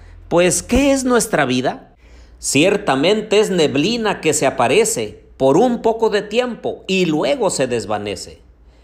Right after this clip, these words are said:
En lugar de lo cual deberíais decir, 'Si el Señor quiere, viviremos y haremos esto o aquello.' Pero ahora os jactáis en vuestras soberbias.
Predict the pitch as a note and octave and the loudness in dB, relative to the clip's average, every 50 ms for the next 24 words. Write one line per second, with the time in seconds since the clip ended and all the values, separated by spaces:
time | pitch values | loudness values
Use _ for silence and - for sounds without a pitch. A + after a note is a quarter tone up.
0 | - - - C#3 C#3 C#3 C3 B2 A2+ A2 C#3 D#3+ E3+ E3+ E3 D3+ C#3+ B2 A#2 A2+ | -18 -4 0 0 2 2 2 2 2 2 2 2 2 2 2 0 0 0 -2 -4
1 | A2 - C3 D3 D#3+ E3+ E3+ D3+ C3+ B2 A2+ A2+ A2 B2 D#3+ E3 C#3 A2+ G#2 A2 | -4 -2 0 2 2 2 0 0 -4 -2 -2 -2 -2 0 0 0 -2 -2 -4 -6
2 | G#2 - - F3+ C#3 G2+ - - - _ _ _ _ _ _ _ _ - - - | -8 -6 -6 -6 -6 -6 -10 -14 -20 _ _ _ _ _ _ _ _ -8 -4 0
3 | - E3 E3+ D#3+ D3+ C#3+ - - B2+ A#2 A#2+ D3 G#3+ A#3+ A#3 - - D3+ D3 C#3 | 2 2 4 4 2 2 0 0 -2 -2 0 0 0 0 0 -2 -2 0 0 0
4 | D3+ A#3 C4+ - - - - _ _ _ _ _ - A2+ B2 D#3+ D#3 C3+ B2 A#2+ | 0 -2 -4 -6 -12 -20 -20 _ _ _ _ _ -6 -2 0 0 2 2 2 2
5 | C3 E3+ G3 F#3+ G3 G3 G3+ G3 - - - - _ _ _ - C3 C3+ C3 A#2 | 2 2 2 0 -2 -4 -6 -8 -12 -16 -20 -20 _ _ _ -4 0 2 2 2
6 | A2 B2+ D3+ D#3+ D#3 C#3+ B2 - - D#3+ G3 A#3 A3 - - - G3+ F3+ - - | 2 2 0 0 0 -2 -4 -4 0 0 0 2 0 -2 -4 -4 -4 -4 -6 -8
7 | - B2 A#2 A2 G2+ - - - A2 G2 F#2 - - - - - - - - - | -6 -4 -2 -2 -4 -6 -6 -6 -8 -8 -8 -12 -20 -20 -20 -20 -20 -20 -20 -20
8 | - - - - - - - D#3+ E3 E3+ D#3+ D#3 D#3+ G#3+ B3 C4 A#3+ F#3+ E3 F#3+ | -20 -20 -20 -20 -14 -4 0 2 4 4 4 4 4 4 4 4 4 4 4 2
9 | G#3 G#3+ - - D#3 C3+ - - - - G3 G#3 F3+ C3 A2+ G#2+ - - - - | 2 0 -2 -2 -2 -2 -2 -6 -10 -8 -4 -2 -2 -2 -4 -4 -8 -10 -8 -6
10 | B2+ B2 B2 A#2+ C3 E3+ G3 - - - C#3+ C3 A2+ - A2 G#2 A2 D3 F3 F3+ | -6 -4 -2 0 0 2 2 0 -2 -4 -4 -4 -4 -4 -4 -2 0 0 0 0
11 | D3 C3+ A#2 G#2 F#2 - - - - | -2 -2 -4 -6 -8 -10 -14 -20 -20